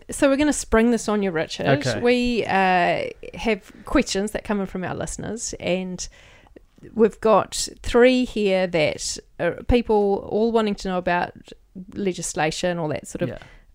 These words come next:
Speaker 1: government-y side of things. And Tim, as we all know, is, is into politics and can tell us all about American politics. But myself, I am a big just miss it,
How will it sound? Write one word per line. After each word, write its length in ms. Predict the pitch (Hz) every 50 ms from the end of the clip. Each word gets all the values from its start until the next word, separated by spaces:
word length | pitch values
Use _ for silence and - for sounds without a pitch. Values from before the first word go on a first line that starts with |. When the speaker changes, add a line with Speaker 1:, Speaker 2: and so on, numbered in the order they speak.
| _ _ 226 202 - _ - -
Speaker 1:
government-y 720 | - 160 160 - 170 165 165 160 165 165 - 175 147 143 139
side 320 | - - 143 135 131 -
of 80 | 156 -
things. 440 | - 95 92 - 175 185 202 -
And 200 | - - - -
Tim, 400 | - - - 311 320 349 294 226
as 300 | 175 139 202 175 180 - -
we 100 | 185 170
all 120 | 165 175
know, 280 | 170 156 147 156 170 190
is, 320 | 165 151 156 - - -
is 400 | - - 170 160 170 - - - -
into 180 | - 175 165 160
politics 640 | - - - 170 170 175 - - - - - - -
and 140 | 190 175 170
can 140 | - 185 180
tell 160 | - 180 180
us 140 | 175 - -
all 60 | 185
about 200 | 170 170 147 147
American 480 | 147 170 170 156 160 170 - - 190 170
politics. 500 | 165 165 156 190 185 233 - - - -
But 200 | - - - - - - - - - - _ _
myself, 960 | 240 233 233 226 - - - - 233 - - - 311 294 262 240 - - - - -
I 220 | - 214 208 220 226
am 180 | 220 214 208
a 60 | 196
big 440 | 180 - 214 202 196 190 - - - _ _ - _
just 500 | - - - 170 - - - - - - - _ _
miss 320 | 240 196 190 185 185 -
it, 160 | - - -